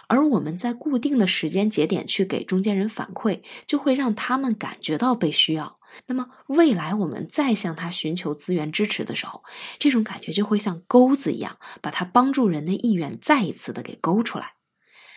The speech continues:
而且呢，像这样的做好反馈，并且可能是多次反馈，还可以强化我们跟这个中间人的联系，让对方觉得我们是一个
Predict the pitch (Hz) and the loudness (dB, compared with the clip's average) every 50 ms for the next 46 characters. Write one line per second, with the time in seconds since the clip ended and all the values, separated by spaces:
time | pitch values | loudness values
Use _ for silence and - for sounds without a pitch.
0 | - - - _ - - 240 269 262 - 180 110 147 156 180 - 240 233 233 226 | -20 -20 -20 _ 0 2 2 2 4 2 0 0 0 0 0 2 2 2 2 4
1 | - 262 247 233 214 190 185 180 185 - 247 233 - 233 240 - 156 - - - | 2 2 2 2 0 0 -2 -2 0 -2 -2 0 0 -2 -2 -2 -10 -12 -10 -4
2 | - - 240 - - 240 233 254 254 - 185 - - - - - - 247 311 359 | 0 0 0 2 2 0 0 0 0 -2 -4 -6 -6 -6 -6 -2 2 2 4 4
3 | - - 320 - - - - - - - - _ - - - - - - - 226 | 4 2 0 0 -4 -8 -12 -12 -16 -16 -16 _ -20 -20 -18 -18 -12 -6 -2 -2
4 | 240 233 - 311 247 180 185 - - - - 160 - 143 185 - - 294 269 240 | 0 2 2 2 2 2 4 6 4 4 4 0 -4 -8 -4 2 4 4 4 4
5 | 180 170 - - - - - - 220 226 233 233 - 254 226 - - - - 196 | 0 -6 -8 -10 -10 -10 -4 0 2 2 2 2 2 0 2 0 -2 -2 -2 -2
6 | 208 214 - 240 226 190 196 220 214 185 151 131 - - 147 196 220 - - 220 | 0 0 2 2 4 4 4 2 2 0 -2 -4 -6 -4 0 2 4 4 4 2
7 | - - - - - - - - 285 269 277 - 294 254 254 262 254 262 247 - | -2 -4 -10 -18 -12 -4 0 2 2 2 4 4 4 4 4 2 -2 -2 0 0
8 | 127 120 185 208 190 147 - - - 147 - - - 175 170 160 151 - - 170 | -2 0 0 -2 -4 -4 -6 -6 -4 -2 0 0 0 0 0 -2 -4 -4 -2 -2
9 | 147 175 | -2 -4